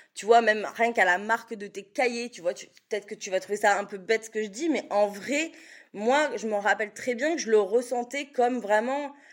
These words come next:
ben, moi, j'y ai pas droit, tu vois, j'ai pas le droit à ce qui est beau, à ce qui est, euh, euh, en tout cas, ce sont que des perceptions, bien sûr, tu vois, à ce qui fait que, euh, je vais être validée par les autres.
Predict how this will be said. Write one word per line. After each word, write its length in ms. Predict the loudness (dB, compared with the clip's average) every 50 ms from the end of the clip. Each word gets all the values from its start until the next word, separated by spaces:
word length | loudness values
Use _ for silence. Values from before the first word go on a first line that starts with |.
| -20 -20 _ _ -4
ben, 180 | 0 0 0 2
moi, 220 | 2 4 4 4
j'y 260 | 2 0 -6 -6 -6
ai 60 | -6 -4
pas 200 | -2 -2 -2 -2
droit, 320 | -2 0 2 2 2 2
tu 180 | 0 -4 -14 -8
vois, 160 | -6 -4 -4
j'ai 160 | -4 -6 -8
pas 240 | -6 0 2 4 4
le 60 | 4
droit 500 | 0 -4 -6 -2 -2 0 0 0 -4 -6 -10 -18 -20 -20 -20 -20 _ -10
à 120 | -10 -10
ce 100 | -10 -14
qui 320 | _ -16 -14 -12 -8 -6 -6
est 40 | -6
beau, 460 | -8 -6 -2 2 4 6 8 10 8
à 100 | 8 8
ce 100 | 4 -6
qui 460 | -16 -16 -14 -12 -10 -6 -2 2 2
est, 40 | 2
euh, 300 | 4 4 2 2 0 -2 -4 -10 -20 -20 _ _ _ _ _ -18 -14
euh, 1040 | -14 -12 -12 -12 -12 -10 -10 -10 -10 -12 -12 -12 -14 -14 -14 -14 -14 -16 -16 -16 -12 -10
en 100 | -10 -10 -10
tout 80 | -8
cas, 120 | -6 -6 -6
ce 120 | -6 -8
sont 200 | -12 -10 -10 -10
que 120 | -6 -6 -4
des 140 | -4 -4
perceptions, 600 | -2 -4 -4 0 0 -2 -2 -2 -2 0 0 0
bien 200 | 0 0 -2 -4
sûr, 320 | -4 -4 -8 -10 -12 -12 -12
tu 140 | -16 -10 -4
vois, 220 | 0 2 2 2
à 220 | 0 0 -2 -2
ce 120 | -2 -4 -8
qui 160 | -20 -20 -18
fait 260 | -10 -6 -6 -6 -6
que, 100 | -6 -4
euh, 300 | -2 -2 0 0 0 0
je 60 | 2
vais 80 | 4 4
être 120 | 4 4
validée 400 | 4 2 2 2 0 -4 -6 -2
par 220 | 0 2 2 2 0
les 180 | -2 -4 -4
autres. 300 | -4 -4 -4 -4 -6 -16